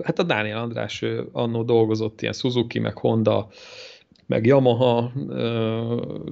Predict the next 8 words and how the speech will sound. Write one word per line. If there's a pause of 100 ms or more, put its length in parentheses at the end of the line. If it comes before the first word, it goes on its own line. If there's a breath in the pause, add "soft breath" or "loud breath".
(100)
szervizekbe,
márkaképviseletekbe,
és
mesélt,
hogy
a
kilencvenes
évek